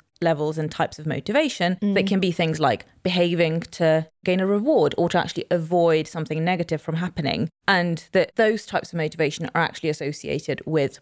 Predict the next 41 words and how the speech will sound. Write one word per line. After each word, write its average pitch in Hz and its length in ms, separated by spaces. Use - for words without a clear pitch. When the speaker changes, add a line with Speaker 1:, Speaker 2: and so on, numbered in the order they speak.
Speaker 1:
poorer 151 540
health 139 280
outcomes. - 560
As 285 160
a 294 80
result 220 400
of 180 220
really 190 260
the 175 160
great 175 340
strength - 380
of 180 60
the 190 80
literature - 320
base 165 260
when 202 140
it - 60
comes 165 240
to 156 60
health 156 380
and 170 160
self-determination 151 760
theory, 220 580
the 208 80
concept 247 560
of 180 160
having 175 300
to 180 80
support - 540
patient 175 380
autonomy 180 580
has 202 120
actually 202 320
made 180 420
it - 260
into 185 600
medical 190 540
ethics - 340
and 165 100
is 160 120
now 160 200